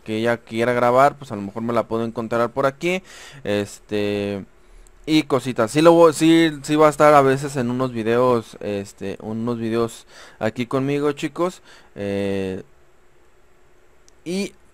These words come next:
pues a veces no, ¿vale? En este caso, pues no, no, no, no está ella. Entonces voy a poner barra home. Entonces, pues, se van a preguntar, "Fide, ¿para dónde vas?". Pues bueno,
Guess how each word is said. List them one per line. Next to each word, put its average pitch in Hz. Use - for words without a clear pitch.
pues 127
a 104
veces 120
no, 117
¿vale? 120
En 113
este 110
caso, 127
pues 113
no, 104
no, 104
no, 107
no 110
está 120
ella. 170
Entonces 120
voy 127
a 143
poner 117
barra 117
home. 120
Entonces, 117
pues, 131
se 139
van 139
a 143
preguntar, 131
"Fide, 147
¿para 113
dónde 139
vas?". 147
Pues 117
bueno, 117